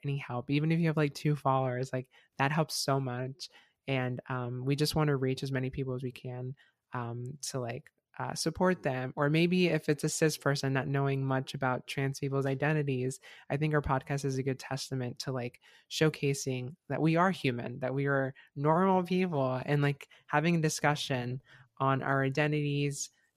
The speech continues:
and also just having a conversation. I think it's good for cis people, uh, trans people,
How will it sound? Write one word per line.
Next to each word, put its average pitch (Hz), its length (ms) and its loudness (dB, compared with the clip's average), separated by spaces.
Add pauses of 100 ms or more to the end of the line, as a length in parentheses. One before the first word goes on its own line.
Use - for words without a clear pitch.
(120)
and 131 120 -4
also 147 280 0
just 143 160 -4
having 143 300 0
a - 20 -4
conversation. 139 600 -2
I 139 100 -2
think 147 200 -2
it's 143 140 -2
good 131 260 -4
for 123 380 -8 (180)
cis - 280 0
people, 120 640 -6 (120)
uh, 131 300 -4
trans 156 380 -2
people, - 540 -6